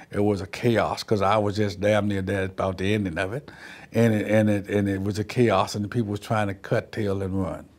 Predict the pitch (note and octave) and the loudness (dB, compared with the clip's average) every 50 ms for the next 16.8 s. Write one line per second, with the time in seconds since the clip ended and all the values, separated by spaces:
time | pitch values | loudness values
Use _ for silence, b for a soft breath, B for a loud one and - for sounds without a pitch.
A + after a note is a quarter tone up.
0 | _ _ _ _ _ _ _ _ _ _ _ _ _ B B B B B B B | _ _ _ _ _ _ _ _ _ _ _ _ _ B B B B B B B
1 | B B B G2 G2+ G2 G2 F#2+ G2+ A#2 A#2+ - - A#2+ G2+ E2+ G2+ G#2+ G#2 G#2 | B B B 2 2 2 2 2 4 4 4 4 4 2 2 2 0 -2 -2 -2
2 | G#2+ A2 F#2+ F2 E2 E2 - - b b b b b b G2+ G#2 G2+ F#2+ - - | -2 -2 -2 -4 -6 -10 -14 -20 b b b b b b -6 -6 -6 -4 0 2
3 | B2+ G#2 F#2+ - - B2 A#2 G#2+ G#2 G2+ F#2 F#2 G2+ G2+ F#2+ F#2 F2+ F#2+ G2+ A2 | 2 2 2 0 -4 -2 0 0 0 0 0 -2 -2 -2 -2 -2 -2 -2 -2 -2
4 | A2+ G#2 F#2+ E2+ E2+ F#2+ G2 F#2+ G2+ A2+ A#2+ A#2 G#2+ - - B2 A#2+ - - G#2+ | -2 -2 -4 -4 -4 -2 0 2 2 4 4 2 0 -2 -2 -4 -4 -2 -2 -2
5 | G2+ F2+ F2 F2 F2+ F#2+ F2+ E2+ F#2 - B B B B B B B - G#2+ A#2+ | -2 -2 -4 -4 -6 -6 -4 -6 -6 -8 B B B B B B B 6 8 10
6 | B2+ B2+ A#2+ A#2 A#2 - - A#2+ A2 A2+ A2 G#2+ - G2+ F#2+ G2+ G#2+ G#2 G#2 G2 | 10 10 10 8 6 4 4 4 6 4 4 2 0 0 2 2 4 2 2 2
7 | G2 A#2 A#2 G2+ F#2 F#2 A2+ A2 G#2+ G#2 G#2 G2+ F#2 F#2 G2 G#2 G#2+ A2+ A2 G#2+ | 2 0 0 0 0 -2 -4 -4 -4 -4 -4 -4 -4 -2 0 2 2 2 2 0
8 | G#2 - B2 A2 G#2+ G#2 G#2+ - B B B B B G#2+ A2 G#2+ G#2+ A2 G#2+ - | 0 0 0 0 2 0 -2 -6 B B B B B 2 4 4 4 2 2 0
9 | G#2+ G2+ G2+ G#2 G2+ G2 G2 F#2 F2 D2+ - - - - - - - - - - | -2 0 2 2 2 2 0 0 -2 -4 -4 -6 -10 -12 -12 -12 -14 -16 -20 -20
10 | _ _ _ _ b b b b b b b b b b b b b - - G2 | _ _ _ _ b b b b b b b b b b b b b -6 -4 -2
11 | G2+ F#2+ F#2 F#2 F#2 F#2 F#2 F#2+ F#2 F#2+ G2+ G#2 G2 F#2+ F#2+ F#2+ F#2 F2+ F#2 - | -2 0 0 0 -2 -2 -4 -4 -4 -2 0 0 0 0 0 0 0 0 -2 -2
12 | - - A2 A2 A2+ - A2+ A2+ A2 - B2+ A#2 A2+ A2+ A2 A2 G2 F#2+ - A2+ | 0 2 2 2 2 0 -2 -4 -2 0 2 2 2 2 -2 -4 -8 -6 -2 -2
13 | G#2+ - - G2+ F2+ G2 G#2+ G#2 G2 F#2 F#2+ G2 F#2 F#2 F2+ F2+ - - - A#2 | -2 -2 -2 -4 -2 0 0 0 0 0 -2 -2 0 -2 -2 -4 -4 -2 0 0
14 | A2 G#2 G2 G2 G2 - - B2 A#2 A2+ A2+ A2 G#2 G2+ G#2 A2+ A2 G#2+ G2+ G2 | 0 0 -2 -4 -4 -2 2 2 4 4 2 0 -2 -2 -2 -2 -2 -2 -2 -2
15 | G2+ G2 G2 F#2+ F#2 F#2 G2+ G2+ G2 F2+ D#2 - - - F#2 F2+ F2+ F2+ F2+ F2 | -2 0 0 0 0 0 -2 -2 -2 -4 -4 -6 -8 -8 -6 -6 -6 -6 -6 -6
16 | F2 G2+ G#2 G#2 G2+ G2 G#2+ G#2 G2 G2 - - F2 - - | -4 -4 -4 -4 -2 0 0 2 2 0 -2 -6 -8 -8 -10